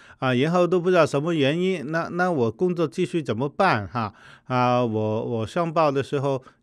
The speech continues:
对外界怎么，怎么说，会，当然会有一些影响啊，啊，所以这个是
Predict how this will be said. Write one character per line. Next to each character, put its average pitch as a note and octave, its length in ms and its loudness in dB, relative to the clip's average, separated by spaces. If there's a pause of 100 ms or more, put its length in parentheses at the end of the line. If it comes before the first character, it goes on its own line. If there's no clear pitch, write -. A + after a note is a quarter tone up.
(160)
对 F3 160 0
外 D#3+ 200 4
界 D3 120 0
怎 A2+ 160 -4
么， A2+ 60 -6
怎 A#2+ 140 -6
么 D3 120 -4
说， F3 320 0
会， D#3+ 240 -6 (460)
当 B3 160 6
然 B3 100 4
会 G3+ 160 6
有 C3 140 4
一 C#3 100 -2
些 D3 240 2
影 A#2+ 300 -2
响 B2 180 -6 (140)
啊， G2+ 180 -10 (320)
啊， A#2+ 160 -4
所 D3+ 180 -2
以 C3+ 200 2
这 C#3 180 0
个 G#2 380 -2
是 G2+ 440 -6